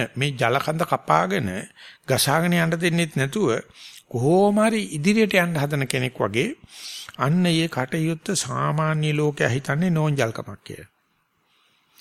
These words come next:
එන දෙයට ගහන්න ඕන. එන දේකත් එක්ක ගැටෙන්න ඕන.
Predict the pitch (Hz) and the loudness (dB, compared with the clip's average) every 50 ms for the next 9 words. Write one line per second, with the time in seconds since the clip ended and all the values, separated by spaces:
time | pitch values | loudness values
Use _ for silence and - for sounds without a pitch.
0 | - - _ - 135 131 139 139 127 135 131 131 131 170 165 143 110 117 104 87 | -20 -20 _ -4 -2 0 0 0 0 0 0 0 0 0 0 0 0 -2 -4 -8
1 | 82 82 82 82 - _ _ - - - _ _ - 147 135 135 131 120 131 123 | -10 -14 -16 -18 -20 _ _ -20 -20 -20 _ _ -6 -2 0 0 0 0 0 0
2 | 120 - 123 - - - 127 - - 165 147 131 127 - 139 110 92 92 90 92 | 0 -2 -4 -6 -6 -8 -10 -10 -8 -2 0 0 0 0 -2 -4 -4 -6 -8 -10
3 | 87 95 - | -12 -14 -16